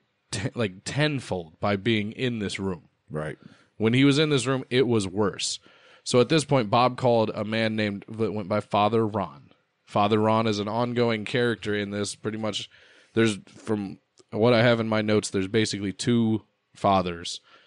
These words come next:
Speaker 1: within this story that are the main players in all this shit. So, and when he called, he called him, couldn't get a hold of him. When he called back,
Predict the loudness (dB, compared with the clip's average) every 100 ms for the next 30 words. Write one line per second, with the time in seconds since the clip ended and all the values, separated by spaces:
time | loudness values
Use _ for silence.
0 | _ _ _ 0 2 2 2 2 0 0
1 | -2 -4 -6 -6 -4 -4 -4 -6 -2 -2
2 | -2 -4 -8 -14 -18 _ _ _ _ _
3 | -2 2 2 0 -4 -6 -8 -12 -6 -4
4 | -4 -8 -14 -20 -20 -20 -18 -2 4 4
5 | 4 2 2 0 2 2 4 2 -4 -10
6 | -2 0 4 4 4 -2 -10 -2 0 2
7 | 2 4 2 -2 -6 -6 0 2 2 0
8 | 0 2 0 -4